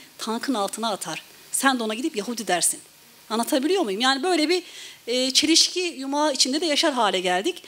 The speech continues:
İşte bu noktada bizim, e, gerçekten öz eleştiri yaparaktan, yani bu tüketim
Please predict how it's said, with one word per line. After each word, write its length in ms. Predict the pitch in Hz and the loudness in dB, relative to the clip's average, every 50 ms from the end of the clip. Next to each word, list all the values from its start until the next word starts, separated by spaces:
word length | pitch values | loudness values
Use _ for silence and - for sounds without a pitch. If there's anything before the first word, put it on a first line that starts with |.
| - - - - - | -20 -20 -20 -10 -4
İşte 160 | - - 359 | -4 0 2
bu 80 | 392 427 | 4 4
noktada 380 | 392 359 359 339 269 311 302 269 | 4 4 2 2 -2 -2 0 0
bizim, 300 | 285 262 320 349 392 - | 0 0 0 0 0 -2
e, 340 | - 262 262 262 262 254 254 | -2 -2 0 0 2 2 0
gerçekten 720 | 254 254 330 349 339 - 311 277 - - 240 233 262 277 - - - - - - - - - - - - - | 2 2 4 4 4 4 2 0 -2 -2 -2 -2 -2 -4 -8 -14 -18 -20 -20 -20 -20 -20 -20 -20 -20 -10 0
öz 160 | - - 339 349 | 2 4 4 4
eleştiri 400 | 294 196 180 - - - 233 247 | 4 4 4 4 2 0 0 -2
yaparaktan, 760 | 240 220 - 247 220 220 214 - - - 196 196 220 247 - - - - - - - - - - - - | -4 -4 -2 0 0 0 -2 -2 0 0 2 2 0 -2 -6 -12 -20 -20 -20 -20 -20 -20 -20 -14 -4 0
yani 340 | 247 247 240 233 240 233 | 2 2 2 2 0 -4
bu 60 | 254 285 | -8 -6
tüketim 640 | - - - - 294 294 381 381 370 320 294 - | -4 -2 0 2 2 4 6 6 8 6 6 2